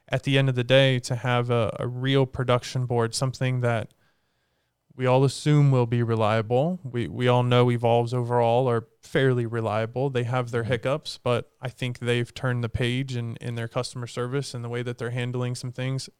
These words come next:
Speaker 1: Everybody's gonna have their own stories. Nobody's is ever perfect, but, uh, you know, to pull out a board, I believe is twenty-nine hundred bucks for a carbon.
Speaker 2: I think so, yeah.
Speaker 1: It's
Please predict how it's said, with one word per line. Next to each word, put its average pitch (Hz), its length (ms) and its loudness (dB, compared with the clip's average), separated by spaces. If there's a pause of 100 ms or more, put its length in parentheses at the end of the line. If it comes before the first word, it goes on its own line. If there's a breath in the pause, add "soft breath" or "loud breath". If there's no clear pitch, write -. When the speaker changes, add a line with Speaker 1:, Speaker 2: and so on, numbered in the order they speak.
(140)
Speaker 1:
Everybody's 135 540 0
gonna 113 200 -6
have 117 180 -6
their 117 140 -4
own 123 180 -6
stories. 123 500 -4 (400 soft breath)
Nobody's 123 400 -2
is 113 120 -4
ever 110 200 -4
perfect, 120 520 -6
but, 123 260 0 (560)
uh, 110 280 -2 (440)
you 131 80 -8
know, 117 140 -4
to - 140 -8
pull 147 280 2
out 135 160 4
a 127 60 2
board, 127 500 2 (360)
I 135 60 -6
believe 160 300 -2
is 131 100 -6
twenty-nine 135 540 0
hundred 120 240 -6
bucks 113 320 -4
for - 180 -10
a 107 60 -10
carbon. - 640 -6 (100)
Speaker 2:
I 107 60 -12
think 98 200 -12
so, - 200 -10
yeah. 57 280 -12
Speaker 1:
It's - 140 -20